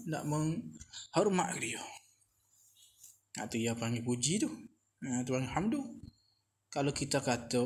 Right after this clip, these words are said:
nak kita kata gitu juga, rajin, tapi kita bukan nak mulia, kita nak belakang dia. Tak tahu rajin, tapi kita buat mulut mucung rajin je.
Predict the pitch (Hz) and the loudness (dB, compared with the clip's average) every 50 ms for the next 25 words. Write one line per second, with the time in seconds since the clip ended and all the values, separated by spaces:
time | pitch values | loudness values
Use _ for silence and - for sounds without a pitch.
0 | 151 202 240 247 - - - 143 - - - 113 120 - 135 - 131 127 - - | 2 0 -2 -6 -6 -4 -4 -4 -4 -2 -4 -4 -2 -2 2 2 2 2 4 0
1 | 131 127 135 135 139 139 131 131 135 - 254 233 - 156 185 196 180 156 147 156 | 0 2 0 2 2 2 2 2 4 2 2 2 4 4 6 6 6 6 4 4
2 | 156 165 156 - 226 202 202 - - 240 220 214 214 - 220 214 214 214 214 208 | 4 4 2 2 0 -2 -2 0 0 0 0 0 0 0 0 0 0 0 0 0
3 | 208 196 180 156 165 175 - 220 220 - 214 202 190 175 - - 135 127 110 107 | 4 6 6 6 4 4 2 0 0 2 2 2 2 4 4 2 2 4 2 -2
4 | 92 80 - - - _ _ _ _ _ _ _ _ _ _ _ _ _ _ _ | -2 -4 -6 -12 -16 _ _ _ _ _ _ _ _ _ _ _ _ _ _ _
5 | _ _ _ _ _ _ _ _ _ _ - 95 98 107 131 160 220 247 247 180 | _ _ _ _ _ _ _ _ _ _ -12 -8 -4 -2 0 2 4 4 4 2
6 | 156 143 139 151 151 147 143 131 135 214 233 226 214 190 185 202 - 180 175 180 | 0 0 2 2 2 4 2 2 2 0 2 4 4 4 4 4 4 2 2 4
7 | 175 175 170 165 156 156 156 151 151 - 165 151 143 135 131 131 127 123 120 113 | 4 4 4 4 4 4 4 2 2 0 0 0 0 2 2 4 4 4 2 2
8 | 104 95 101 113 113 117 113 107 104 104 - - | 0 0 0 2 2 2 0 0 2 2 2 2